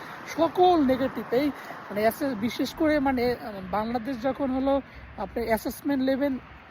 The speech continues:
মানে ওয়ানে হলো গেল, তখন থেকে বাংলাদেশিদের মধ্যে এমন অ্যালার্জি শুরু হয়েছে। কারণ এখন তারা চিন্তা করতেছে যে এখন তো ভিসা অ্যাপ্লাই করলে ভিসা পেয়ে যাবে, তার মানে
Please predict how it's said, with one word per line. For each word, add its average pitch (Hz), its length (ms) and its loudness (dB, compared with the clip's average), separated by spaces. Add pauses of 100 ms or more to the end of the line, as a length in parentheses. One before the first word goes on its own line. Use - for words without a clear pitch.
(120)
মানে 214 180 -6
ওয়ানে 262 500 6
হলো 254 260 4
গেল, 233 220 4 (500)
তখন 247 380 2
থেকে 339 280 -2
বাংলাদেশিদের 262 760 -2
মধ্যে 285 360 -6 (140)
এমন 285 340 -4
অ্যালার্জি 269 440 -4
শুরু 269 260 -4
হয়েছে। 233 340 -6 (640)
কারণ 269 240 0 (400)
এখন 254 260 0
তারা 302 220 2
চিন্তা 269 300 -2
করতেছে - 420 -8
যে 277 160 -4
এখন 247 300 -4
তো 285 140 0 (480)
ভিসা 220 300 -2
অ্যাপ্লাই 262 340 2
করলে 254 440 -4
ভিসা 214 260 -2
পেয়ে 240 240 0
যাবে, 220 260 -2
তার 214 140 -2
মানে 220 220 -4